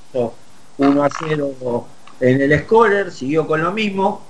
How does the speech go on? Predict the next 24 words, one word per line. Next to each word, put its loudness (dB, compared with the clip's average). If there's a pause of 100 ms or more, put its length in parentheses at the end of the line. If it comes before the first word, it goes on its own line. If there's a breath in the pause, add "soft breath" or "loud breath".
(760 soft breath)
Las 4
situaciones 0
de 0
gol 2
que -4
hubo 4
en 0
el 2
partido, 0
las 0
más 2
claras -6
la-, -10
las -2
tuvo 6
Boca, 2 (540)
un 2
partido 4
que 0
a 2
lo 0
mejor -4
sirvió 2
para, -2